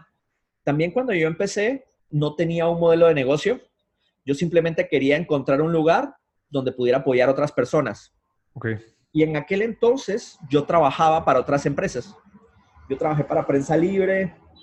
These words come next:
Speaker 1: yo trabajé para el Ministerio de Educación, para La Marroquín,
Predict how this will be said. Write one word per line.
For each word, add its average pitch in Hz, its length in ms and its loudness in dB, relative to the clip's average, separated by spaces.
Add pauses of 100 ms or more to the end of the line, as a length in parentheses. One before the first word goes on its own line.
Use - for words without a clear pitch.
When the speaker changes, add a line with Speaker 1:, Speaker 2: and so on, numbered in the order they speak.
(140)
Speaker 1:
yo 135 120 -6
trabajé 139 320 -2
para 147 160 0
el 139 60 0
Ministerio 135 360 0
de 143 60 6
Educación, 156 520 2 (680)
para - 140 -4
La 107 80 -2
Marroquín, 147 600 -6